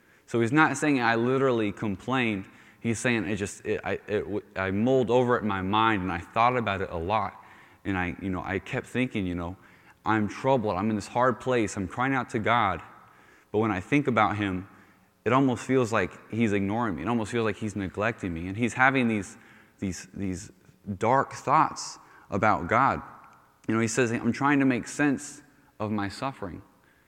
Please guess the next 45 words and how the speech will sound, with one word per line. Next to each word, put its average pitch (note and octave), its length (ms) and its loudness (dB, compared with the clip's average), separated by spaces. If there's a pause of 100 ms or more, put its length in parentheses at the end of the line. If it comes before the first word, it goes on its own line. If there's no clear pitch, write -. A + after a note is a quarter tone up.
And A2 100 0
he's A2 140 0
going, B2+ 320 2
he's A#2 160 -2
going B2+ 200 -2
through B2 120 -4
this A2+ 120 -4
tough C3 240 -4
time. B2+ 380 0
You A2+ 60 0
know, G2 100 -2
he's G2+ 160 -2
crying A#2 260 -2
out B2+ 180 -2
to B2+ 60 -2
God, A2+ 360 0 (420)
and F2+ 100 -6
he's, F2+ 280 -6 (100)
he's F#2+ 200 -6
trying A2+ 200 -4
to A#2 80 0
make A2+ 160 0
sense C3 200 -2
of A#2+ 80 -2
the G#2 80 0
suffering. A#2+ 380 0
Let's A#2+ 220 -2
look D3 160 2
at A2+ 140 -2 (360)
verse A#2 240 4
four. A#2 380 0
He G#2 80 -6
says, A2 240 0
"Thou G#2+ 200 6
holdest C#3 720 2 (480)
mine A#2 260 4
eyes B2+ 400 4
waking. G#2+ 540 0 (500)
I'm A2+ 240 6
so B2+ 280 2
troubled G2+ 500 0 (400)
that F2 100 -6
I F2+ 80 -2
cannot G#2 380 -4
speak." - 420 -8